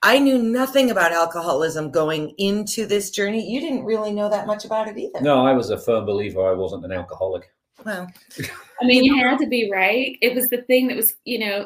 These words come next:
Speaker 3: it, it's, it's, so the alcoholism thing is a funny thing because, uh, uh, to a certain extent, it's the thing that kept me alive. 'Cause if I had to feel all the feelings,
Speaker 1: Oh.
Speaker 3: I don't know that I would have survived them. So, it be, you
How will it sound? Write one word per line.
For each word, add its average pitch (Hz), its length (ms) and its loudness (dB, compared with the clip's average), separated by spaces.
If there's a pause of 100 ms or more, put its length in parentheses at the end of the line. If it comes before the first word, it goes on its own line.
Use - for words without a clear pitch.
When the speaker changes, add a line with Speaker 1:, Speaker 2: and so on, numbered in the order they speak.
Speaker 3:
it, - 180 -4
it's, 160 260 2
it's, - 200 0
so 247 120 2
the 247 120 -2
alcoholism 311 520 -2
thing 220 140 -6
is 208 80 -10
a 170 80 -10
funny 196 280 -8
thing 185 360 -8
because, 190 540 0
uh, - 40 -4
uh, - 240 -6 (120)
to 247 120 -4
a 226 80 -2
certain 220 300 -2
extent, 180 480 -6
it's 165 160 -10
the 170 120 -10
thing 170 200 -10
that - 120 -10
kept - 180 -12
me 147 120 -12
alive. 120 440 -14 (520)
'Cause 165 140 -2
if 170 100 -6
I 175 80 -4
had 175 160 -8
to 160 140 -12
feel 165 240 -2
all 156 180 -10
the 147 140 -14
feelings, 139 600 -6 (220)
Speaker 1:
Oh. 151 200 -12
Speaker 3:
I 151 40 -6
don't 160 180 -10
know 160 120 -10
that 151 100 -8
I 143 80 -4
would 143 140 -8
have 139 100 -12
survived 143 560 -10
them. 147 240 -12
So, 143 380 -2 (340)
it 160 240 -2
be, 185 180 -4
you 185 140 -2